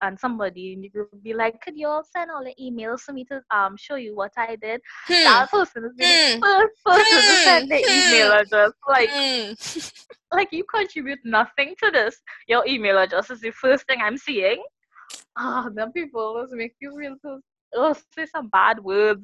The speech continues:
Speaker 2: Kick them
Speaker 1: though.
Speaker 2: off a cliff. That's what. <laughs>
Speaker 1: Ah,
Speaker 2: Because,
Speaker 1: like a
Speaker 2: and
Speaker 1: cliff is
Speaker 2: it, it is really is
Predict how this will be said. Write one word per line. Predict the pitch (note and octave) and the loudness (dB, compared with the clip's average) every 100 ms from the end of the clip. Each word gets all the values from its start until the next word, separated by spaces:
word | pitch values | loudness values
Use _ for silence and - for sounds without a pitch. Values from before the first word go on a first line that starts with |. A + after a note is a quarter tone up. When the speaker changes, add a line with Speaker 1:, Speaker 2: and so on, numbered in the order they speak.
| F#3+ | -2
Speaker 2:
Kick | C#4 E3+ | -2 -2
them | F#3+ G3 | -4 -4
Speaker 1:
though. | |
Speaker 2:
off | G#3 - | -6 -4
a | A3+ - | -8 -8
cliff. | - B3 F3 - - - _ - | -8 -8 -8 -14 -20 -20 _ -4
That's | G#3 A3 - | -4 -4 -10
what. | - - - - D4 | -20 -8 -6 -6 -8
<laughs> | - - - - - _ _ _ - - | -14 -18 -16 -16 -18 _ _ _ -12 -6
Speaker 1:
Ah, | B3 A3+ E3 G2+ | 0 2 2 -2
Speaker 2:
Because, | - - - - _ - _ _ - | -8 -16 -18 -20 _ -20 _ _ 0
Speaker 1:
like | D#4 C#4+ | 2 2
a | B3+ | -2
Speaker 2:
and | - | -8
Speaker 1:
cliff | F#4 F#4+ _ _ | -10 -10 _ _
is | A#4 B3+ | -16 -4
Speaker 2:
it, | A3+ A3 - F#3+ | -2 -2 -8 -4
it | A3+ A#3 | 0 2
is | B3 B3 | 2 0
really | B3+ B3 C#4 | -2 0 0
is | - A#3 A#3 | 2 4 2